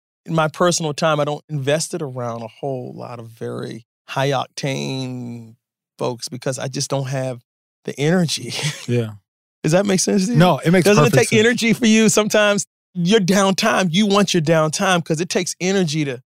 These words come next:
Speaker 1: be everything that the God's people need at that moment. It's like when Jesus was the same way.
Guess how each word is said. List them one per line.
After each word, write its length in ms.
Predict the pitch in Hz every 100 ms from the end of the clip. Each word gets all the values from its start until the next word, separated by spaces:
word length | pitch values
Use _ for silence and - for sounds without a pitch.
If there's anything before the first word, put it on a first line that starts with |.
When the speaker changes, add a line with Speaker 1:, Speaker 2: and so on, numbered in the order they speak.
| -
Speaker 1:
be 420 | 180 160 113 107 _ _ _ _
everything 600 | 160 165 156 - 160 151
that 180 | 139 135 _ -
the 140 | 147
God's 320 | 143 147 143
people 360 | - 165 143 139
need 280 | 151 165 151
at 80 | 135
that 180 | 123
moment. 400 | 127 147 151 127
It's 120 | 147 160
like 160 | 151
when 140 | 143 147
Jesus 280 | 165 202 156
was 20 |
the 100 | 143
same 280 | 151 151 147
way. 200 | 175